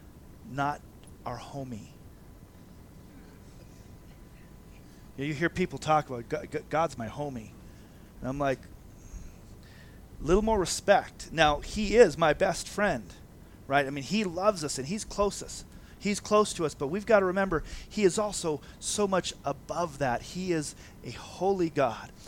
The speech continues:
And without Christ, which Moses didn't have, we couldn't approach him. His holiness was so incredible.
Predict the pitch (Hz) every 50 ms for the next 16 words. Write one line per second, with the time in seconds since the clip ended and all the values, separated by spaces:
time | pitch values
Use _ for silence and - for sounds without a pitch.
0 | - - - - - 160 156 156 147 151 156 185 196 190 - - - - - 226
1 | 262 233 170 160 - - - - - - - - - - - - - - - -
2 | - - 143 143 - - - 165 170 170 143 143 - 170 160 147 131 143 196 196
3 | 165 147 143 - - - - - - 147 175 180 - 175 165 147 - 139 - -
4 | - - 175 185 - - - - - - - - - - - - - - - -
5 | - - - 127 127 - - 165 170 170 165 151 139 - - 131 117 - - 151
6 | 147 151 156 - - 131 - - - 143 147 143 135 127 - -